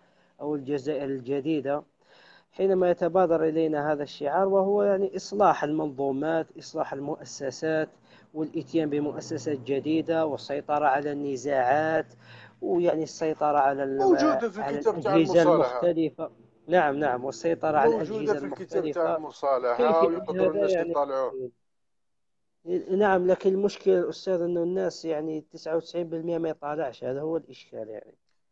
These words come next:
Speaker 1: يعني
Speaker 2: إيه، مع
Speaker 1: وما
Speaker 2: الوقت
Speaker 1: يطالعش
Speaker 2: آه.
Speaker 1: يحب. نعم. طيب،
Speaker 2: إيه، مع
Speaker 1: بالنسبة
Speaker 2: الوقت،
Speaker 1: إلى
Speaker 2: شوف،
Speaker 1: ال-
Speaker 2: نقول لك، اسمع، اسمع، شوف. ها هو درك نعطيك، آه، واسمه هذا، واسمه هذا
Speaker 1: غديري.
Speaker 2: الأخ هذا اللي توفى، هذا اللي، اللي توفى ذاك
Speaker 1: آه،
Speaker 2: النهار
Speaker 1: ربي
Speaker 2: اللي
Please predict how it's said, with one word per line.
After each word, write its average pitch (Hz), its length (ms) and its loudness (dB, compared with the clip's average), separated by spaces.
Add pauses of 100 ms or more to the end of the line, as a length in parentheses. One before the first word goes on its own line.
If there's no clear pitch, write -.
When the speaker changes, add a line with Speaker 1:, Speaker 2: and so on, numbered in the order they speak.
(320)
Speaker 1:
يعني 131 240 -4
Speaker 2:
إيه، 151 80 0
مع 151 160 2
Speaker 1:
وما 160 80 2
Speaker 2:
الوقت 156 180 2 (100)
Speaker 1:
يطالعش 151 220 0
Speaker 2:
آه. - 40 -8
Speaker 1:
يحب. 151 520 -6 (640)
نعم. 113 280 -12 (1700)
طيب، 170 240 0
Speaker 2:
إيه، 165 60 6
مع - 20 6
Speaker 1:
بالنسبة 180 280 4
Speaker 2:
الوقت، 160 220 4
Speaker 1:
إلى 160 120 0
Speaker 2:
شوف، 151 140 0
Speaker 1:
ال- 147 100 0
Speaker 2:
نقول 139 160 -2
لك، 139 120 -6
اسمع، 127 240 -4
اسمع، 113 260 -8
شوف. - 240 -6 (1080)
ها 143 220 0
هو 139 200 2
درك 143 200 0
نعطيك، 139 600 -6
آه، 131 220 2
واسمه 113 460 -4 (380)
هذا، 113 760 -2 (1160)
واسمه 120 360 -10
هذا 143 80 0
Speaker 1:
غديري. 143 180 0
Speaker 2:
الأخ 139 240 -4
هذا 123 160 -2
اللي 120 220 -6
توفى، 123 360 -6
هذا 107 460 -2
اللي، 104 300 -8
اللي 104 140 -12
توفى - 320 -4
ذاك 107 200 -4
Speaker 1:
آه، - 40 -4
Speaker 2:
النهار 104 240 -2
Speaker 1:
ربي 110 220 -8
Speaker 2:
اللي 110 100 -10